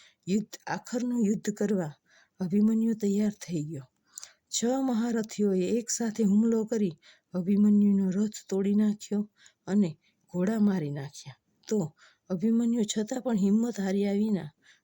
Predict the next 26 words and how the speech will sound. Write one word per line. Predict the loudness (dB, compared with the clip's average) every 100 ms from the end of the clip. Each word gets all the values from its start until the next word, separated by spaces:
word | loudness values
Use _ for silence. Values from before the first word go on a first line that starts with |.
| _
રથનું | -6 -4 -2 -2 -2
પૈડું | -2 2 2 0 -4 -8 -20 _ _
અને | 0 2 2
કવચ | 0 -2 0 -2 0
બનાવી | 2 2 0
લીધું | -2 -4 -2 -4 -4 _ -20 _ -2
અને | 0 0 -4 _ _
તલવારથી | -2 0 0 -4 -4 -2
લડવા | 0 2 2
માંડ્યું. | 2 0 -6 -10 -16 _ _ -6
પણ | -2 -2 -6 _ _ _ -10
છ | -4
મહારથીનો | -2 0 0 0 -2 -2 -4 -2 0 0
સામનો | -2 -2 0 0 -2 -6 _ _
એકલા | -6 -2 -2 0
હાથે | -2 -2 -4
કર્યો. | -2 -2 -4 -6 -14 _ _ _ _ _
તેને | 0 2 0 -6 _ _
શસ્ત્ર | -4 -4 -4 -4 0
વિનાનો | 2 2 2 0 0
કરી | 0 0
નાખ્યો | 0 -2 -6 -8 -6
અને | -2 -2 -2 _ _ _ _ -10
બધાએ | -8 -4 -2 -2
ભેગા | -2 0 0 -2
થઈ | -6 -10 -10